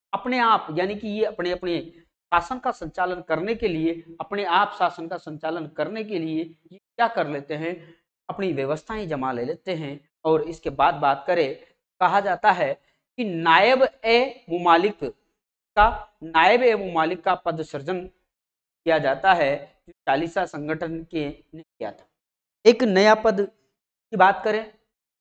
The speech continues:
नायब ए मु-, मुमालिक की बात करें, और नायब ए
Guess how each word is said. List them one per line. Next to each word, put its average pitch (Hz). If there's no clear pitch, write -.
नायब 202
ए 226
मु-, 196
मुमालिक 165
की 220
बात 165
करें, 170
और 170
नायब 165
ए 175